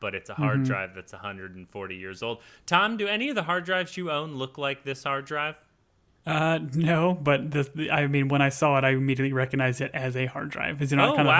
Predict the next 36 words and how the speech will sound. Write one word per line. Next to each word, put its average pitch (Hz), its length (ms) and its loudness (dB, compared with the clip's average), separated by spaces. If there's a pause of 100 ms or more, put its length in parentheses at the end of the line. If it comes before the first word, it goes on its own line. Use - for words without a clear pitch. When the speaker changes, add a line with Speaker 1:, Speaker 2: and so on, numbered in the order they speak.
Speaker 2:
hard 123 100 4
drives 131 180 2
that 147 140 -2
you 135 340 -2
would 135 160 2
have 127 460 -4
or 147 200 -2
I 135 160 2
would 139 140 2
have 127 240 0
at 127 120 -2
home, 123 360 -2
but 131 140 -2
these 127 180 -2
are 127 60 -4
the 131 80 -2
kind 127 180 -4
of 135 60 -6
ones 139 240 -4
you 147 60 -6
put 143 180 -6
in, - 80 -6
like, 151 160 -6
servers 127 400 -2
and 139 100 -6
things 139 180 -8
like 135 140 -12
that. 107 240 -12 (260)
Speaker 1:
I 190 180 2
thought 190 280 0
it 156 80 -6
was 131 280 -6
two 170 520 -2
hotel 151 640 -2
bells, 147 720 -2
uh, 120 240 -10